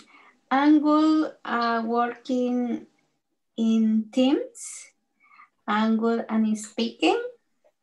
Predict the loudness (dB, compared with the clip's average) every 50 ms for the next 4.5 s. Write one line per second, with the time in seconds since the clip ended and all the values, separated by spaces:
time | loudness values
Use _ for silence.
0 | _ _ _ _ _ _ _ _ _ -20 -20 -20 _ _ _ _ _ -20 _ _
1 | _ _ _ _ _ _ _ -2 0 2 2 2 2 2 0 -2 -2 -2 0 2
2 | 2 2 0 0 0 0 0 -2 -4 -6 -8 -8 -6 -4 -4 -4 -4 -6 -8 -10
3 | -10 -8 -8 -8 -6 -6 -6 -4 -4 -4 -4 -4 -4 -6 -6 -6 -8 -8 -4 -2
4 | 0 2 2 2 2 0 0 0 -4